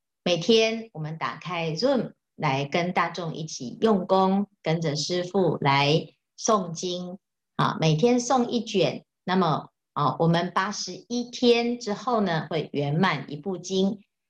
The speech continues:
八十一天大概就是一季，那我们一年有四季，所以呢，一年没有间断的来诵念，我们可以诵达四部，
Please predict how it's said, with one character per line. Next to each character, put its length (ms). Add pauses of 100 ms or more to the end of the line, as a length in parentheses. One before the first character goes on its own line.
(120)
八 160
十 160
一 160
天 500
大 180
概 220
就 240
是 280
一 200
季， 460 (340)
那 140
我 80
们 200
一 100
年 420
有 160
四 380
季， 400 (100)
所 300
以 160
呢， 340 (160)
一 100
年 500 (280)
没 100
有 140
间 380
断 320
的 260 (220)
来 200
诵 320
念， 360
我 100
们 160
可 140
以 120
诵 380
达 320
四 340
部， 400